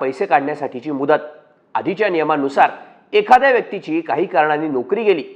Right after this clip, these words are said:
आणि ती बेरोजगार झाली तर एक महिना बेरोजगार राहिल्यावर त्याला पीएफचे पंच्याहत्तर टक्के, तर दोन महिने बेरोजगार राहिल्यानंतर शंभर टक्के रक्कम काढता येत होती. कोविड काळानंतर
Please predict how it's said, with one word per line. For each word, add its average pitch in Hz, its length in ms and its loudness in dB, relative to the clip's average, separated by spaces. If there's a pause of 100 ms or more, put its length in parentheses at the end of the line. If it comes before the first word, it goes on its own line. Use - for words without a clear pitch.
(200)
आणि 127 100 -8
ती 143 120 -10
बेरोजगार 190 520 2
झाली 185 220 0 (420)
तर 269 100 2
एक 262 320 -2
महिना 180 340 4
बेरोजगार 143 460 0
राहिल्यावर 156 420 2 (360)
त्याला 254 160 6
पीएफचे 208 560 0
पंच्याहत्तर 202 540 0
टक्के, 170 300 -4 (400)
तर 120 80 -8
दोन 143 300 4
महिने 170 320 2
बेरोजगार 139 440 0
राहिल्यानंतर 131 640 -2 (400)
शंभर 233 300 2
टक्के 208 320 -2
रक्कम 156 360 -2
काढता 151 300 2
येत 151 140 -2
होती. 147 180 -4 (540)
कोविड 180 300 2
काळानंतर 147 540 4